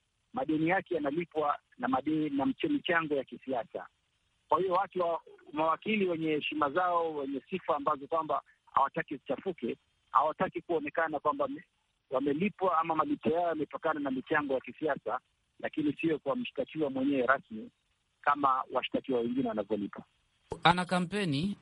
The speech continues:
Speaker 2: anasema kwamba wanamwandama, anatumia neno la Kiingereza witch hunt kila mara, alafu kila mara anasema kwamba hii ndiyo,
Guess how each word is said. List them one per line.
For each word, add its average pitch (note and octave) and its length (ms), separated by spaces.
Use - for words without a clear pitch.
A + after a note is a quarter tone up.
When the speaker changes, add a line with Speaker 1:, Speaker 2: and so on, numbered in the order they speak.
Speaker 2:
anasema D#3+ 480
kwamba E3 500
wanamwandama, D#3 960
anatumia D3 560
neno D#3 200
la D3 140
Kiingereza D3 600
witch D#3+ 280
hunt D3 340
kila D#3 240
mara, D3 480
alafu D3+ 440
kila E3 280
mara D3+ 280
anasema C#3+ 420
kwamba C#3 500
hii E3 280
ndiyo, D#3+ 480